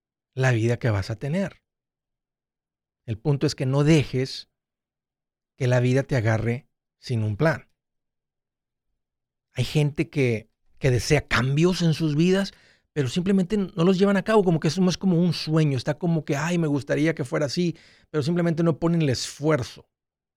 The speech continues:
A muchos yo sé que la idea de que las cosas continúen igual causa dolor. Si ahorita no te gusta lo que está pasando, lo que estás viviendo, y de saber que van a pasar tres, cinco años más igual,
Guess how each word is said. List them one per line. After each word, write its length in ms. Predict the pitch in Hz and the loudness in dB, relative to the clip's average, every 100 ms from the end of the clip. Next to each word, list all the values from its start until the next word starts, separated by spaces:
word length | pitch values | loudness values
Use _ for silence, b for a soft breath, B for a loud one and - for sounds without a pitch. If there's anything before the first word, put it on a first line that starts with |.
| _ _ _ _ _ _ _ - | _ _ _ _ _ _ _ -4
A 80 | 120 | 0
muchos 440 | 127 151 - 175 | 2 2 2 0
yo 120 | 151 | 0
sé 140 | 127 147 | 0 0
que 100 | 151 | 0
la 140 | 131 | 2
idea 460 | 120 117 123 135 143 | 2 0 2 2 2
de 140 | 135 | 0
que 100 | - | -2
las 220 | 117 - | -6 -6
cosas 380 | - 131 156 - | -8 -8 -6 -6
continúen 560 | 151 123 - 117 131 147 | -4 -6 -4 -4 -2 -2
igual 340 | 120 131 151 | 0 0 0
causa 400 | - 117 120 - | 0 -2 0 0
dolor. 580 | 135 131 139 208 - - _ _ _ _ | 0 2 2 0 0 -6 _ _ _ _
Si 120 | - 113 | -8 -2
ahorita 280 | 110 135 | -2 0
no 100 | 139 | 0
te 100 | - | 0
gusta 240 | 127 147 139 | 2 2 2
lo 80 | 120 | 0
que 60 | |
está 220 | - 131 | -2 -6
pasando, 320 | - 127 143 131 | -4 0 0 0
lo 80 | |
que 60 | 127 | -4
estás 200 | - 135 | -4 0
viviendo, 600 | 139 143 160 139 135 139 b b | 2 2 2 0 -4 -6 b b
y 100 | 139 | -2
de 60 | 123 | 0
saber 260 | 123 143 | 2 2
que 80 | 156 | 2
van 100 | 147 | 0
a 20 | |
pasar 240 | 123 143 - | 2 -2 0
tres, 240 | 143 139 | -2 0
cinco 320 | 151 143 151 | -2 -2 0
años 240 | 143 139 135 | 0 0 0
más 260 | 143 - - | 0 -2 -4
igual, 680 | 135 117 131 160 123 208 | -2 2 4 4 2 -2